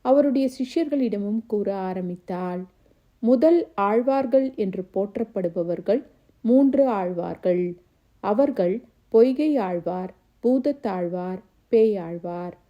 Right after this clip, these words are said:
பொய்கை ஆழ்வார் காஞ்சிபுரத்தில் பிறந்தவர். பூதத்தாழ்வார் மாமல்லபுரத்தில் பிறந்தவர். பேயாழ்வார் மயிலாப்பூரில் பிறந்தவர். இவர்கள் மூவரும்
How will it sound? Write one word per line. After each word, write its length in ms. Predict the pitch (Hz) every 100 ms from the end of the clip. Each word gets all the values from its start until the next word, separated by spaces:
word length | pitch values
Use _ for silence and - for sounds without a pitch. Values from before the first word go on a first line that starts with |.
| _ _ _
பொய்கை 460 | 240 269 302 330 285
ஆழ்வார் 600 | 208 190 185 202 208 -
காஞ்சிபுரத்தில் 880 | 214 226 262 285 240 180 175 196 233
பிறந்தவர். 720 | - 185 170 165 180 175 - _ _ _ _ -
பூதத்தாழ்வார் 920 | 240 269 311 285 190 175 170 180 185 - _ _ -
மாமல்லபுரத்தில் 960 | 202 254 294 285 262 190 170 - 226 254
பிறந்தவர். 680 | 202 175 170 165 180 175 - _ _ _ _
பேயாழ்வார் 920 | - 285 302 269 185 175 175 180 180 - _ _ 214
மயிலாப்பூரில் 840 | 220 277 302 302 - 185 185 233 -
பிறந்தவர். 680 | 190 175 170 175 180 175 _ _ _ _
இவர்கள் 460 | - 285 330 320 330
மூவரும் 640 | 247 208 190 180 180 185